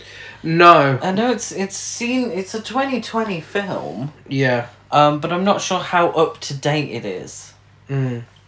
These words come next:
Speaker 2: Um, I don't know when the interviews and such were filmed.
Speaker 1: No. But, uh, it's, yeah, I, I'm glad it's been released this year.
Speaker 2: Mm.
Speaker 1: I really am. Um, it is perfect timing for
Speaker 2: Yeah,
Speaker 1: it.
Speaker 2: I'd like to see it on terrestrial T V.
Speaker 1: Yeah.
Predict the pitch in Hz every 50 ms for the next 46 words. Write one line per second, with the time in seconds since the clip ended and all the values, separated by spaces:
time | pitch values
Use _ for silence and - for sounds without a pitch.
0 | _ - - - - 123 123 120 110 - 131 135 170 165 147 147 147 139 143 139
1 | 139 135 135 131 123 - - - - - - - 135 135 139 143 139 - - 135
2 | 127 117 113 113 - 113 107 - - - - - - 120 113 - 120 104 82 76
3 | 73 65 67 127 - - - - - _ _ - 151 139 139 139 135 127 123 123
4 | 123 - - - - - - - - - - _ - 180 190 190 170 175 170 160
5 | 156 - - 175 185 180 170 147 - - - - - - - - - _ _ _
6 | _ _ - 160 147 143 131 123 127 156 160 165 160 165 180 180 175 165 143 -
7 | 160 143 135 131 131 135 131 117 117 - - 113 104 - - - 107 104 104 -
8 | - - - 151 147 123 107 104 117 - 123 123 123 120 123 127 127 120 117 113
9 | 113 107 107 107 107 - - _ _ - _ - 117 113 110 107 104 104 98 -
10 | 87 120 123 127 131 127 123 - - - 135 120 110 - 117 107 - - - 110
11 | 110 - - 165 170 139 123 147 165 165 175 185 180 - - - - 175 151 131
12 | 143 139 - - 143 131 131 - - - 127 120 120 117 - - - 120 117 110
13 | - 113 110 110 120 123 120 113 110 113 113 113